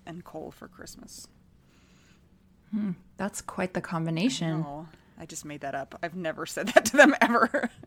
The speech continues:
Speaker 1: <laughs>
Speaker 2: Potatoes.
Speaker 1: Potatoes.
Speaker 2: Cool.
Speaker 1: Although my kids don't, well, some of them love potatoes,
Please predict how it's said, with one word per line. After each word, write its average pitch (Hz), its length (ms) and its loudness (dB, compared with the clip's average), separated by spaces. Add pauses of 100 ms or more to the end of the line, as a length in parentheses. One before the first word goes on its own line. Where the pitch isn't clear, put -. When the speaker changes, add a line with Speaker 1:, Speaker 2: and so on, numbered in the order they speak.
(320)
Speaker 1:
<laughs> 311 100 6 (1700)
Speaker 2:
Potatoes. 240 540 4
Speaker 1:
Potatoes. 196 540 -2
Speaker 2:
Cool. - 140 -18
Speaker 1:
Although 330 240 2
my 370 120 6 (100)
kids - 220 0
don't, 294 320 2
well, 240 200 0
some 277 220 -6
of 226 80 0
them 175 140 -4
love 165 160 -6
potatoes, 165 440 -10